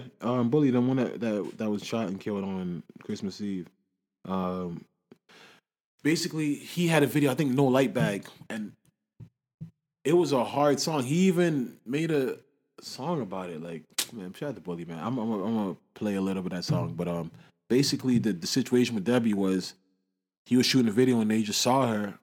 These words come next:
and you know what I mean. And she's a white girl, a young girl who kinda looks scary a bit, but she's hood. So he put, like, some, he put, they, they, they had money in the video, right? And they put the money in her hand, and she's at the end of the video,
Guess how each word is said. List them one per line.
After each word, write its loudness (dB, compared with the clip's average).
and -4
you -6
know -2
what 0
I -2
mean. -2
And -12
she's -4
a 2
white 2
girl, 0
a 0
young 0
girl -2
who 0
kinda -6
looks -6
scary -4
a -2
bit, -4
but -6
she's -12
hood. -6
So -8
he -4
put, -4
like, -6
some, 2
he 0
put, 2
they, 6
they, -2
they 4
had 4
money 2
in -8
the -8
video, -6
right? -8
And -6
they -6
put -10
the -8
money -6
in -6
her -10
hand, -8
and -8
she's -12
at -8
the -10
end -8
of -14
the -8
video, -4